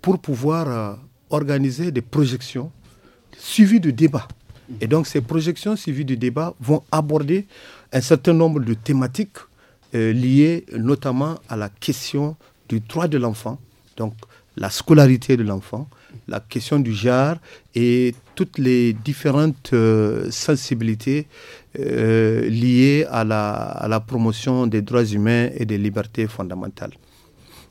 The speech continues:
Speaker 1: Donc, du point de vue international, on y suit de très près.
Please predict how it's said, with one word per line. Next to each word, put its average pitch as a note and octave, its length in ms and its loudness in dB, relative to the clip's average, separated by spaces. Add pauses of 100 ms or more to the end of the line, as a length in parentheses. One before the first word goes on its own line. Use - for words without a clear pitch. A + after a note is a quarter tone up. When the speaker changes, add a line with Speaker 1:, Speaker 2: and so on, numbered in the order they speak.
(100)
Speaker 1:
Donc, A2+ 220 -4
du A#2 140 -2
point G#3 180 4
de F#3 100 8
vue C#3+ 200 2
international, B2+ 800 0
on A2 180 0
y A2 60 0
suit C#3+ 220 -6
de A#2 100 0
très C3 240 -4
près. G#2 240 -8